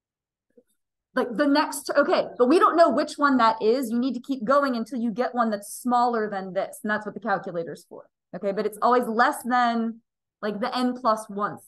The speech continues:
like, the next one. All right, so now we're gonna do an antiderivative. Antiderivative of just one, the x, minus antiderivative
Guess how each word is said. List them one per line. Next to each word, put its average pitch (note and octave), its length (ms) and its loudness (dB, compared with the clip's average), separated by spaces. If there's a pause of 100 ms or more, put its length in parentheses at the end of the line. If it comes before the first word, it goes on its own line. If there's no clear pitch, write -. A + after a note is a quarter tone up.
(140)
like, F3 200 -10
the G3+ 140 -6
next F#3+ 300 -8
one. - 160 -18 (320)
All C4 80 4
right, B3+ 80 2
so C4+ 100 0
now C4 140 6
we're D#4+ 80 2
gonna F#4 200 0
do E4 100 2
an D#4 100 2
antiderivative. G#3+ 920 -2 (460)
Antiderivative D#4 880 0
of A3 160 -2
just C#4 300 -4
one, A3 800 -2 (560)
the A3+ 180 -8
x, - 600 -2 (480)
minus C4 840 -2 (1400)
antiderivative C#4 840 0